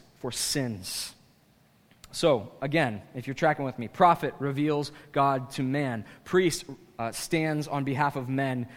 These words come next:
before God. And it's not simply that God gives us priests, but he gives the people of Israel what's called a sacrificial system. Now,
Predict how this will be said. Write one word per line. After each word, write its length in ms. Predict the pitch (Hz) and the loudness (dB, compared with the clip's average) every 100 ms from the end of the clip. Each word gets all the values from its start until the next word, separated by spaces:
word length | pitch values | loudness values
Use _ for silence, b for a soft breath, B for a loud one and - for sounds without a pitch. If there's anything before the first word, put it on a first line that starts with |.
| B | B
before 400 | 123 - 135 131 - | -10 -2 0 0 0
God. 360 | 127 147 143 127 | 4 8 8 6
And 100 | 147 | 0
it's 160 | 147 | 0
not 180 | 190 226 | 4 4
simply 280 | - 202 190 | 2 -2 -2
that 140 | 175 | 0
God 260 | 151 165 151 | 4 4 4
gives 240 | 160 160 | 2 2
us 100 | 156 | -2
priests, 680 | - - 220 156 143 - - - B B | -6 -4 2 2 2 -4 -6 -10 B B
but 120 | 160 | 2
he 100 | 170 | 2
gives 300 | 143 190 180 | 4 2 2
the 80 | 196 | -2
people 300 | 190 180 170 | -2 -2 0
of 80 | |
Israel 280 | 165 156 165 | 0 2 2
what's 140 | 151 - | 2 2
called 160 | 165 | 0
a 60 | 147 | 2
sacrificial 720 | - 180 170 165 - 175 165 | 2 4 4 2 0 -2 -2
system. 500 | 147 - 165 - 120 | -2 -2 -2 -2 0
Now, 220 | 151 143 | 2 2